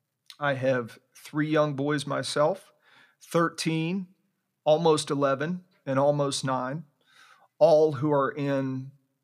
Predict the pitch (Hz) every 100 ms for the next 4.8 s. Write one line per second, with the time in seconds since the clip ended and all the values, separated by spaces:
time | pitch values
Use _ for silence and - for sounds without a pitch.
0 | _ _ - 143 139 147 143 143 143 -
1 | - 147 139 135 123 127 131 135 - -
2 | - _ - 139 139 131 127 127 127 _
3 | 139 147 147 139 139 147 160 - 151 143
4 | 143 - - 135 131 127 113